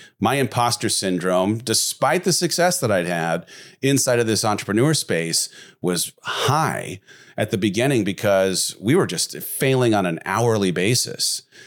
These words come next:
Now I can see in the aftermath of what was a lot of success and a lot of scaling in a short period of time,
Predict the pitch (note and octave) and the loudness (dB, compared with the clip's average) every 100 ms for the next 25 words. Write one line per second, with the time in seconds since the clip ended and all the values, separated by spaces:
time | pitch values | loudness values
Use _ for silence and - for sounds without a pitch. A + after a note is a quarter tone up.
0 | - G#3 F#3+ C#3+ C3+ - C#3+ C3 A#2 G#2+ | -2 2 2 2 0 0 2 2 2 2
1 | G#2 A2+ A2+ B2 G#2 F#2+ F#2 G2 F2 G#2 | 0 -2 0 0 2 2 -2 -4 -2 0
2 | F2+ F#2+ - - F#2+ F#2 F#2+ G2 A2 - | 0 -2 -2 -2 -2 0 2 2 2 0
3 | G#2 - E2 E2 F2 E2+ F2 F2+ - - | -2 -4 -2 -2 -2 0 0 0 0 0
4 | G#2 G2 F2+ E2+ - G2+ - F#2+ E2 E2 | 0 0 0 -2 -2 -2 -2 -2 -2 0
5 | F#3+ F3+ C#3+ | 0 2 0